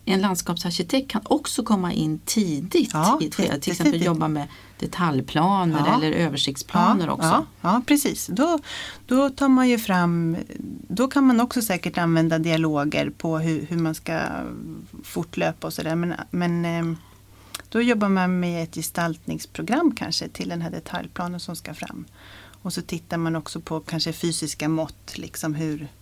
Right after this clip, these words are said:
Speaker 2: hur, hur mycket ska få plats på den här ytan och kommunen går igenom önskemål och framtida planer, så
Speaker 1: Mm,
Speaker 2: att säga.
Speaker 1: mm.
Speaker 2: Och sen så försöka bolla ihop det här. Vad är logiskt att förskolan ligger? Och det blir liksom gränslandet till en,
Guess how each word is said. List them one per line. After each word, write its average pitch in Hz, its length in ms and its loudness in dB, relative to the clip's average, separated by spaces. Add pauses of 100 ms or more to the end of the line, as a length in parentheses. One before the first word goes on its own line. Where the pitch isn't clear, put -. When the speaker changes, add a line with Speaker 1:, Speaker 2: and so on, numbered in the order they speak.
(360)
Speaker 2:
hur, 143 240 -4
hur 190 140 6
mycket 175 260 4
ska - 140 -2
få 175 140 0
plats - 380 -4
på - 140 -6
den 160 100 0
här 151 180 -4
ytan - 480 -6
och - 100 -10
kommunen - 440 -2
går - 160 -8
igenom - 420 -8 (420)
önskemål - 840 -6
och 156 40 -12 (320)
framtida 160 600 -10 (180)
planer, - 640 -4
så 180 60 0
Speaker 1:
Mm, 160 180 2
Speaker 2:
att - 60 -4
säga. - 160 -6
Speaker 1:
mm. 147 100 0
Speaker 2:
Och 139 60 0
sen 165 180 0
så 160 140 -6
försöka 156 380 -4
bolla 160 320 0
ihop 202 420 0
det - 80 -6
här. 165 120 0
Vad 175 140 0
är 180 40 2
logiskt 180 480 0
att 165 120 -6
förskolan 160 560 -4
ligger? 165 460 -6
Och - 140 -6 (440)
det 196 120 0
blir 202 140 4
liksom 190 360 2
gränslandet 175 640 0
till 165 160 -4
en, 160 100 0